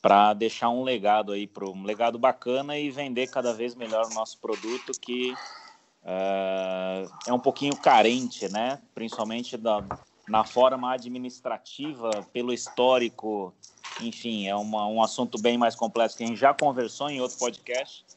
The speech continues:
mas deixar um legado positivo baseado nas nossas conquistas, nossa imagem, pra que o esporte seja melhor vendido, melhor divulgado e que seja mais apaixonante ainda do que já é.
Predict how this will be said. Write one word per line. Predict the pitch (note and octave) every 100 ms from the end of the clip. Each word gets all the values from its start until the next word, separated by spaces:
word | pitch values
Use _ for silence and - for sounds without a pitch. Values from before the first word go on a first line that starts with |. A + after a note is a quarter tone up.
| _ _ _ _ _ _
mas | G#2 G#2+ A2+ A#2 A#2 A#2 G#2
deixar | A#2+ C3 C3+
um |
legado | C3 B2+ B2+ B2
positivo | - B2 A2+ - B2 C3 B2+
baseado | A2+ A#2 G#2+ A2 A2+ A2+
nas | A2 G#2 G2
nossas | G#2+ - G#2+
conquistas, | - G2+ - A#2 B2 G#2+ G2
nossa | G2 G2+ -
imagem, | G2 F#2 F#2+ A2+ G#2 G#2+
pra | G#2
que | G2+ G#2
o |
esporte | G2 - G2+ G2+ -
seja | - G2+ G2+ G2+ F#2 - _ - - _
melhor | G#2+ G#2+ A#2 A#2+
vendido, | A2+ A#2 G#2+ G2 B2+ B2 B2
melhor | A2 A2 A#2+
divulgado | A2+ A2 A2+ F#2+ A2 B2+ A#2+ B2+ - _ - _
e | - G#2
que | -
seja | A#2+ A2+
mais | A2+ A#2 C3+ B2
apaixonante | B2+ - A#2+ A#2+ A2 A2+ -
ainda | A2 A2
do | G#2+
que | A2
já |
é. | A2